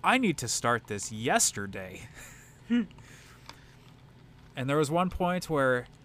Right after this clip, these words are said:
it was, like, the last Tuesday in April, and they were like, "We might have some people doing some early showings, and that could start as early as May first."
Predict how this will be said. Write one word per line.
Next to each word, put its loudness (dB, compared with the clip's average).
it -2
was, 0
like, 0
the 0
last 2
Tuesday 2
in 0
April, -2
and -6
they 0
were -2
like, -2
"We -4
might -2
have 0
some -2
people -2
doing -2
some -6
early 0
showings, 0
and -6
that -4
could -4
start 0
as -4
early 0
as -4
May -2
first." -6